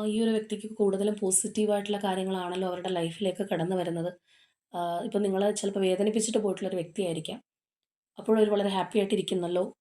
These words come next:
എന്ന് നിങ്ങൾ ചിന്തിച്ചു കഴിഞ്ഞാലും ഇവരൊരു ട്രാൻസ്ഫർമേഷൻ ജേർണിയിലാണെന്നുള്ളത് നമുക്ക് കാണാം. അപ്പോൾ ട്രാൻസ്ഫർമേഷൻ ജേർണി എന്ന് പറയുമ്പോഴത്തേക്കും തീർച്ചയായിട്ടും പല കാര്യങ്ങൾ പുതുതായിട്ട് ലൈഫിലേക്ക് വരികയും ചിലത് നഷ്ടപ്പെടുകയും, ആ, ചില കാര്യങ്ങൾ കാണിച്ച് നമ്മളെ സന്തോഷിപ്പിച്ചിട്ട് പെട്ടെന്ന് അത് നഷ്ടപ്പെടുന്ന അവസ്ഥയൊക്കെ ആ ഒരു സിറ്റുവേഷനിൽ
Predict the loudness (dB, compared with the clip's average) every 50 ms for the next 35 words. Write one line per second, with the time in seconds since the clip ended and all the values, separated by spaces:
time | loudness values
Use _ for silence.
0 | _ -8 -4 -4 -2 0 0 -2 0 0 0 0 0 0 2 2 0 0 -2 -4
1 | -6 -4 -4 -4 -4 -4 -4 -4 -4 -2 -2 -2 0 0 0 0 0 0 2 0
2 | 2 2 2 2 2 2 0 0 0 0 0 0 0 -2 -2 -4 -4 -4 -4 -4
3 | -4 -4 -4 -6 -4 -6 -4 -4 -4 -4 -4 -6 -8 -12 _ _ _ _ -20 -20
4 | -20 -20 _ -10 -8 -4 0 0 0 0 0 0 0 0 0 0 0 -2 -2 0
5 | 0 0 0 2 2 0 0 0 0 -2 -2 -2 -4 -6 -6 -6 -8 -8 -8 -8
6 | -6 -6 -6 -4 -4 -4 -4 -4 -4 -2 -4 -6 -6 _ _ _ _ -20 _ _
7 | -4 0 0 2 2 2 2 2 2 0 0 0 0 0 0 2 0 0 2 2
8 | 0 0 0 0 0 -2 -2 -2 0 -2 -2 -2 -2 -4 -4 -6 -6 -4 -4 -4
9 | -2 -2 -2 -2 -2 -4 -6 -4 -4 -4 -4 -4 -4 -6 -8 -10 -12 -18 -20 -20
10 | -20 -20 _ -6 -4 -4 -2 0 0 2 2 2 2 0 0 0 0 -2 -2 -4
11 | -4 -4 -4 -4 -2 0 0 0 0 2 0 2 2 2 2 2 2 0 0 0
12 | 0 0 0 -2 -2 -2 -2 -2 -2 0 0 0 2 2 2 4 4 2 2 -2
13 | -4 -8 -6 -4 -2 -2 -2 -2 -2 -4 -4 -6 -4 0 0 0 2 2 0 0
14 | 0 0 0 -2 -4 -6 -4 0 2 2 4 4 2 2 0 0 -2